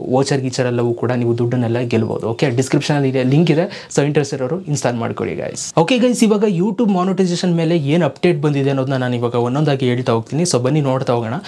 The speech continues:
So ಮೊದಲನೇದಾಗಿ ಗೈಸ್, ಯಾರ್ಯಾರೆಲ್ಲ YouTube ಚಾನಲಲ್ಲಿ ಇನ್ನೂ ಮಾನಿಟೈಸೇಷನ್‌ಗೆ ಅಪ್ಲೈ ಮಾಡಿಲ್ವೋ, ಒಂದು ಸಾವಿರ ಸಬ್ಸ್ಕ್ರೈಬರ್ಸ್, ನಾಲ್ಕು ಸಾವಿರ ಅವರ್ಸ್ ವಾಚ್ ಟೈಮ್ನ ಕಂಪ್ಲೀಟ್ ಮಾಡ್ಕೊಂಡಿದ್ರು, ನೀವು ಜೂನ್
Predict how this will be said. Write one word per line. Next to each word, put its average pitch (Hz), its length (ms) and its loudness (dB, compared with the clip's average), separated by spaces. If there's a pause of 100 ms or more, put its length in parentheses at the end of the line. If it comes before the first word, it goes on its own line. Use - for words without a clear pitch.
(200)
So 208 60 4
ಮೊದಲನೇದಾಗಿ 202 600 4
ಗೈಸ್, 190 280 -2
ಯಾರ್ಯಾರೆಲ್ಲ 185 500 0
YouTube 170 500 0
ಚಾನಲಲ್ಲಿ 151 440 0 (120)
ಇನ್ನೂ 156 120 2
ಮಾನಿಟೈಸೇಷನ್‌ಗೆ 147 720 2
ಅಪ್ಲೈ 170 280 0
ಮಾಡಿಲ್ವೋ, 131 500 -2 (120)
ಒಂದು 156 320 4
ಸಾವಿರ 147 180 2
ಸಬ್ಸ್ಕ್ರೈಬರ್ಸ್, 147 640 -2
ನಾಲ್ಕು 143 280 0
ಸಾವಿರ 147 140 0
ಅವರ್ಸ್ 131 220 -2
ವಾಚ್ 123 180 -2
ಟೈಮ್ನ 139 180 -4
ಕಂಪ್ಲೀಟ್ 175 580 2
ಮಾಡ್ಕೊಂಡಿದ್ರು, 131 800 -2 (440)
ನೀವು 214 260 4 (340)
ಜೂನ್ 214 400 4